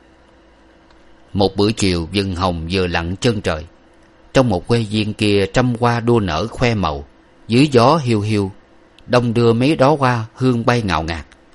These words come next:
Chính giữa quê viên, một hồ nước bích, cá lội giỡn dơ,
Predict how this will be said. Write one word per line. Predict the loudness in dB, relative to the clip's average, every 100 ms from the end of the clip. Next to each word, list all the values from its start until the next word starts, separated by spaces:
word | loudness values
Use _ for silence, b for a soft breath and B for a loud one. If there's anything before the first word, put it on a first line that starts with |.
| -20 _ _ _ _ _
Chính | 0 2
giữa | 4 2
quê | 2 -2
viên, | 0 -2 -2 -2
một | -2 0
hồ | 0 2
nước | 0 -2 2
bích, | 0 0 _ _ -2
cá | 0 2
lội | 2 0 0
giỡn | -2 0
dơ, | -2 -2